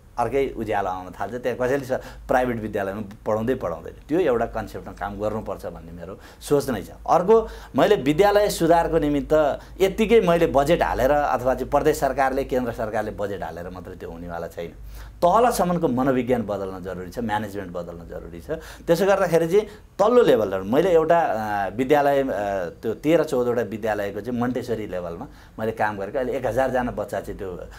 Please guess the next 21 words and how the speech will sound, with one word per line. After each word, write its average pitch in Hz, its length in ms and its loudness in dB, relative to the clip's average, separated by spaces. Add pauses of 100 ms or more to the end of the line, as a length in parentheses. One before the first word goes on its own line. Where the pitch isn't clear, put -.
(200)
अ, 87 440 -4
उसमा 98 220 -8
मन्टेसरी 117 540 0
लेभलमा 98 260 -2
पढ्छन्। 95 360 -6
त्यसको 185 360 4
निरन्तरता 170 640 4
हामीले 95 200 -4
दिनको 127 360 -2
निमित्त 117 400 -2 (380)
विद्यार्थी, 147 540 2
अ, 185 80 -10 (1000)
त्यहाँको 127 440 0
स्कुल - 280 0 (280)
प्रशासन 170 540 -2 (300)
र 120 100 2
त्यहाँको 123 340 2
चाहिँ 110 280 0
भौतिक 117 300 -2
संरचनाको 117 600 -2
वातावरण 107 480 -2